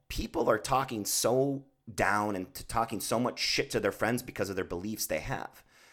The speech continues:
And I'm not just talking about the election right now. That is part of it, but I'm not just talking about the election right now 'cause that really pulls out the death in people. It really pulls out the mean in people, and it really pulls out the hate in people, and it's wild how that works.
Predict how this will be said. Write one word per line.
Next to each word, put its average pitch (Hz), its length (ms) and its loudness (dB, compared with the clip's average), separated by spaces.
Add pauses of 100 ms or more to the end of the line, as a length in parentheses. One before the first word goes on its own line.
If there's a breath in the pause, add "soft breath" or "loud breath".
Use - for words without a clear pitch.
(220 soft breath)
And 110 160 2
I'm 170 100 6
not 202 120 2
just 151 200 0
talking 113 280 2
about 95 240 0
the 95 60 -4
election 85 440 -4
right 67 220 -12
now. 69 440 -8 (720 soft breath)
That 113 140 6
is 135 120 6
part 123 260 2
of 82 80 2
it, 80 160 -2
but - 100 -4
I'm 107 80 0
not 143 100 0
just - 100 0
talking 127 120 4
about 107 100 2
the 101 60 0
election 95 340 0
right 80 120 -6
now 92 140 -2
'cause 92 140 -8
that 101 120 0 (140)
really 117 600 8
pulls 95 380 6
out 90 200 2
the 87 60 -4
death 90 260 -2
in 69 100 -12
people. 71 280 -8
It 69 60 -4
really 123 400 10
pulls 87 300 6
out 87 160 0
the 85 80 -6
mean 87 260 -4
in 82 80 -10
people, 80 320 -8
and 80 100 -8
it 85 40 -10
really 95 240 -2
pulls 92 240 -2
out 85 240 -2 (140 loud breath)
the 98 120 0
hate 107 400 0
in 78 140 -14
people, 80 300 -8
and 82 100 -6
it's 90 100 -12
wild 101 400 2
how 87 140 -2
that 82 160 -4
works. 135 320 0